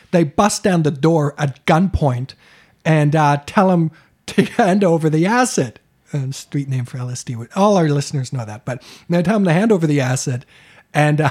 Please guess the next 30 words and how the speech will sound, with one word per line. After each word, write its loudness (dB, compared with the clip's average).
<laughs> 0
of -2
course, 0
the 0
movie 0
producer -8
does. -14
He's, -14
he's -10
just -20
like, -16
"Here, -8
take -2
it." -8
And 4
they 2
go, 2
they -2
go 2
home -2
and 0
they -2
try -4
it. -10
And 2
they 2
have -8
a -2
conversion -2
experience. -14